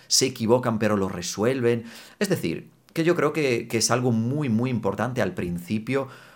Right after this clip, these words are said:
formar parte de la figuración de cualquier producción importante de audiovisual por eso, porque nos da muchísimas tablas. Luego, eh, claramente, creo que es importante también porque podemos, pues, conocer lugares bonitos,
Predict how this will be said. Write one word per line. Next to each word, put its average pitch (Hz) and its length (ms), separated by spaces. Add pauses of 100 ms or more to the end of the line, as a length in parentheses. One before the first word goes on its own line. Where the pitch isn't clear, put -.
formar 95 420
parte 117 320
de 90 80
la 87 80
figuración 92 560
de 92 80
cualquier 98 500
producción 95 540
importante 95 560
de 95 80
audiovisual 95 600
por 82 160
eso, 85 240
porque 87 200
nos 90 140
da 107 120
muchísimas 127 920
tablas. 80 480 (720)
Luego, 117 480
eh, 95 280
claramente, 101 840 (420)
creo 101 160
que 101 80
es - 60
importante 98 380
también 101 440
porque 95 480
podemos, 92 720
pues, - 160
conocer 95 560
lugares 113 760
bonitos, 131 640